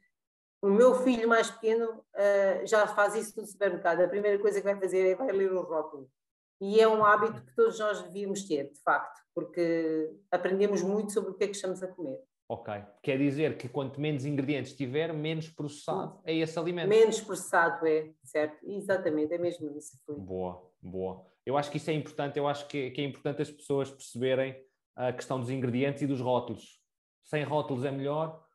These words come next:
Speaker 2: com rótulos, se tiver menos ingredientes, é melhor do que se tiver mais ingredientes.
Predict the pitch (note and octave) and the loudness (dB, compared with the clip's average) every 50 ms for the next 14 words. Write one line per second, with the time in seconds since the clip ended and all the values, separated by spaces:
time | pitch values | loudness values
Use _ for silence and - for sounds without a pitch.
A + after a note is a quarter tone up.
0 | _ _ _ _ - D#3 D3 C#3 - D3+ D3 C#3+ - - A#2+ G#2 G2+ - - - | _ _ _ _ -2 -2 0 0 0 0 0 0 0 0 -4 -8 -8 -10 -12 -10
1 | - C3+ C#3+ C#3+ C#3 D3 C#3+ C#3 C3 D3 D3 C#3 C#3 B2+ C3 C3+ C#3 C#3+ D3 C#3+ | -6 -4 -4 -2 -2 -2 -2 -2 -2 -2 -2 -2 -2 -2 -2 -2 -2 -4 -6 -10
2 | - - - C3+ C3 C3 B2 B2+ B2+ B2 B2 B2 A#2+ - - - A#2+ C3 B2+ B2+ | -12 -12 -8 -8 -6 -4 -2 -2 0 0 -2 -4 -6 -10 -10 -8 -8 -6 -4 -4
3 | B2 A#2 B2+ C3+ B2+ A#2+ A#2 A#2+ A2+ G#2+ G#2 G2+ - - | -4 -4 -4 -4 -6 -4 -2 -2 -2 -4 -4 -8 -14 -18